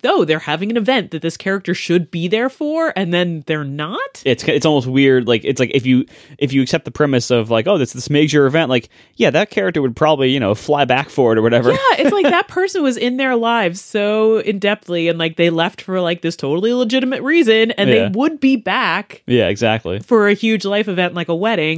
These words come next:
Speaker 1: And so I, I love that that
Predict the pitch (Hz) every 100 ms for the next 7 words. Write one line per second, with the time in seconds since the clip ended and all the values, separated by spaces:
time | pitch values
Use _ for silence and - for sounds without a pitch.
0 | 170 - - - 196 190 180 175 - 180
1 | 180 180 185 175 170 170 _ _ - 160
2 | 160